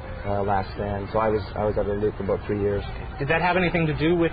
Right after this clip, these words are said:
Speaker 2: uh, Elliot, uh, meeting his maker? <laughs>
Speaker 1: I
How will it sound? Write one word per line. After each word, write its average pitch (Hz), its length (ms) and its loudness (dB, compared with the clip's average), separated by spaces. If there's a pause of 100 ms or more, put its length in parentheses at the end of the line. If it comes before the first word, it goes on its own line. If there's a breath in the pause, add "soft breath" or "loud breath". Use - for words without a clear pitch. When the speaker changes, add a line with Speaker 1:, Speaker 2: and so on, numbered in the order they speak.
(140)
Speaker 2:
uh, 156 300 4
Elliot, 160 320 4 (140)
uh, 143 260 2 (1040)
meeting 151 220 -2
his 139 100 2
maker? 151 280 2
<laughs> - 0 -
Speaker 1:
I - 540 0